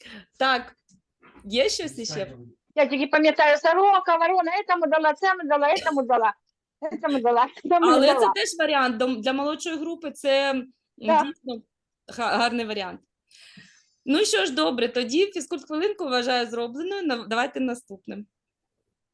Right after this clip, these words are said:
Speaker 2: Його. Ой.
Speaker 1: Е, от, е, якраз ми казали про скоромовку, то можна зараз за допомогою мнемотаблиці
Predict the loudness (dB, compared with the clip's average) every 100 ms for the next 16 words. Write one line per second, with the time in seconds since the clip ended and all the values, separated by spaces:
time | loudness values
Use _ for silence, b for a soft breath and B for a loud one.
0 | _ _ _ -20 -18 -20 _ _ -20 -18
1 | -18 _ -2 0 2 2 -2 -6 -18 -18
2 | -18 -18 _ 0 0 0 0 2 0 -4
3 | -6 -4 -2 -2 -4 -4 -2 -4 -4 -6
4 | -6 -6 -4 -4 -4 -6 -12 -10 -8 -2
5 | 0 0 0 0 0 0 -2 -4 -4 -2
6 | -2 -2 -8 _ -10 -4 0 0 0 -2
7 | -4 -4 -6 -6 -6 -6 -6 -8 -8 -6
8 | -6 -6 -6